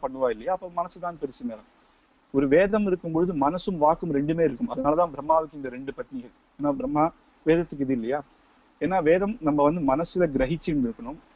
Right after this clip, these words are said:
அதை வாயில எப்பயுமே சொல்லிட்டு இருக்கணும். அதனால வாக்கும் மனசும் ரெண்டும் முக்கியம் வேதத்துக்கு. வேதம் சொல்ல முடியாம எப்படி இருக்கும்? ஸ்ருதி அப்படின்னு கேட்டு கேட்டு நம்ம சொல்லிட்டே இருக்கிறது தான்.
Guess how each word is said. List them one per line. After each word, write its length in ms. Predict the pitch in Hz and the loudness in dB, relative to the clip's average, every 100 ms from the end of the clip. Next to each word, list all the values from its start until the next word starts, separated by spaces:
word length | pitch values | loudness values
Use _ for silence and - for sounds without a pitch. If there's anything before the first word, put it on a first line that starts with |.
| _ - | _ -6
அதை 180 | 135 127 | 0 2
வாயில 320 | 131 170 165 | 4 4 2
எப்பயுமே 400 | 156 160 180 185 | 0 0 0 -4
சொல்லிட்டு 340 | 180 147 147 | -4 -4 -2
இருக்கணும். 240 | 123 113 110 - | -2 -6 -8 -4
அதனால 320 | 123 147 160 | 2 2 4
வாக்கும் 460 | 127 139 - 175 156 | 4 4 2 -4 -2
மனசும் 260 | 151 156 | -2 -4
ரெண்டும் 300 | 139 147 165 | -4 -2 -2
முக்கியம் 340 | 147 143 190 147 | -2 -4 0 4
வேதத்துக்கு. 1000 | 139 117 - - _ _ _ _ 156 143 - - | 4 2 -16 -20 _ _ _ _ -8 -8 -10 -4
வேதம் 220 | 147 185 | 0 0
சொல்ல 220 | 190 175 196 | 0 0 2
முடியாம 280 | 185 180 | 4 2
எப்படி 140 | 156 127 | 2 0
இருக்கும்? 360 | 120 - - - _ _ _ _ _ _ _ - - | -2 -2 -10 -10 _ _ _ _ _ _ _ -16 -2
ஸ்ருதி 280 | 165 180 170 | 0 0 0
அப்படின்னு 260 | 135 165 175 | 2 2 0
கேட்டு 280 | - 170 165 | 2 2 2
கேட்டு 200 | 170 175 | -2 0
நம்ம 140 | 170 135 | 0 0
சொல்லிட்டே 320 | 139 147 151 156 | 2 2 6 4
இருக்கிறது 300 | 123 113 | 2 -6
தான். 100 | 107 | -8